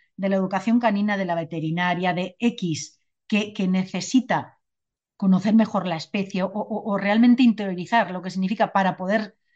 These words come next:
eh, trabajar con ellos, ayudarlos o no ayudarlos. Tiene que ver,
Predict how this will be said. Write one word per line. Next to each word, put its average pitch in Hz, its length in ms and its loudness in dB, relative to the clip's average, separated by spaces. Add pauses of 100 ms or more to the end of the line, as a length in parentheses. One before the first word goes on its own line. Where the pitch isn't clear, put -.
(160)
eh, 220 240 -6
trabajar 196 460 0
con 196 160 0
ellos, 190 380 -2
ayudarlos 190 720 -2
o 190 200 2
no 202 200 8
ayudarlos. 185 800 -2 (560)
Tiene 302 320 8
que 233 140 0
ver, 247 380 -2